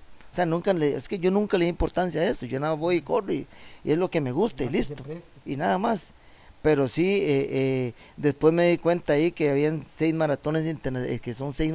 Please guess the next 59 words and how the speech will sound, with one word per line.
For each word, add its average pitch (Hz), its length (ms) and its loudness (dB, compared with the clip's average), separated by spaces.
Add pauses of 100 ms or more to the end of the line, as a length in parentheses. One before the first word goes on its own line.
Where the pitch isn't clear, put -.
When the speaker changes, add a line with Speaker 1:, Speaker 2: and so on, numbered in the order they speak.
Speaker 1:
importantes. 143 960 -4 (460)
Speaker 2:
Ujú. 135 80 -12
Speaker 1:
Yo 135 120 -4
tengo 156 240 -2
la 151 100 2
bendición 135 440 -4
de 143 100 0
Dios 135 260 -2
que 135 120 -6
ya 127 120 -2
he 127 40 -6
corrido 131 420 -2
cuatro 135 420 0
de 123 140 -2
esas. 147 340 -10 (460)
Y 147 140 0
no 151 80 2
he 156 60 2
corrido 170 320 4
las 160 180 4
otras 170 240 -2
porque 160 460 -2
no 143 120 -2
me 160 100 0
han 170 100 4
ace-, 165 180 0
no, 156 240 0
no 135 120 -4
he 147 40 -4
tenido 160 240 0
suerte, 160 400 -2
no 127 120 -4
me 147 100 -4
han 156 80 0
aceptado. 151 340 -2
Lo 156 140 0
que 175 80 -2
pasa 175 300 2
es 180 60 -8
que 185 100 -2
ahorita 156 380 0
sí 151 160 -4
hay 151 220 2
una, 147 380 -6 (500)
los 131 160 -4
que - 80 -4
hemos 160 180 -2
tenido, 156 300 -2
con 135 120 -6
los 117 120 -8
que 131 140 -8
como-, 143 340 -6
corremos 143 420 -4
cuatro, 175 320 0
sí 135 120 -6
puedo 151 260 0
mandar 139 360 -2
y 175 40 -4
nos, 123 240 -8